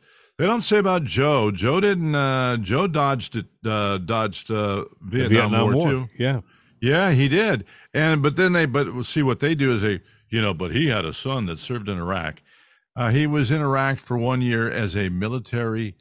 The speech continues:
Speaker 1: lawyer.
Speaker 2: Yeah, he was a jag
Speaker 1: And he was a
Speaker 2: officer.
Speaker 1: yeah, he was a jag officer, means, you know, that when, when tough things happen, he got the jag out of there.
Speaker 2: Yeah.
Speaker 1: Uh, he was there for one year, and he wasn't even a real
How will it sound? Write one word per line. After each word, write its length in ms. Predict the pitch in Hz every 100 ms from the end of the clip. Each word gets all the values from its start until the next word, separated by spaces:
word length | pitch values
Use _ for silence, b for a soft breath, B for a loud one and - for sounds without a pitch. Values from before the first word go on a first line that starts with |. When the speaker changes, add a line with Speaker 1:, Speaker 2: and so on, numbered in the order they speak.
| _ _ _ -
Speaker 1:
lawyer. 580 | 104 110 120 123 107 104
Speaker 2:
Yeah, 160 | 110
he 60 | 101
was 140 | 104
a 60 | 95
jag 340 | 80 107 110
Speaker 1:
And 80 | 131
he 60 | 92
was 160 | 117
a 40 | 117
Speaker 2:
officer. 300 | - 71 - _ _ _ _ _ -
Speaker 1:
yeah, 160 | 135
he 60 | 113
was 120 | 98
a 80 | 107
jag 380 | 92 139 147 131
officer, 580 | 117 104 107 87 113 113
means, 420 | 113 110 107 - b b b -
you 120 | 131
know, 260 | 123 120 113
that 200 | 123 117
when, 360 | 117 110 113 -
when 400 | 123 120 107 95 - -
tough 220 | 151 143
things 260 | 151 135 110
happen, 340 | 131 143 110
he 140 | 104 127
got 220 | 127 -
the 60 |
jag 360 | 98 113 117 110
out 200 | 120 123
of 60 | 87
there. 200 | 80 73 B 120
Speaker 2:
Yeah. 200 | 113 104
Speaker 1:
Uh, 420 | 131 131 120 117 - - -
he 100 | 156
was 220 | 143 -
there 200 | 165 160
for 180 | - 135
one 300 | 123 151 185
year, 480 | 160 135 123 127 b b -
and 240 | 120 131
he 220 | - 127 139
wasn't 400 | 160 180 143 156
even 260 | 151 139
a 180 | 135 120
real 880 | 110 117 127 156 165 151 143 127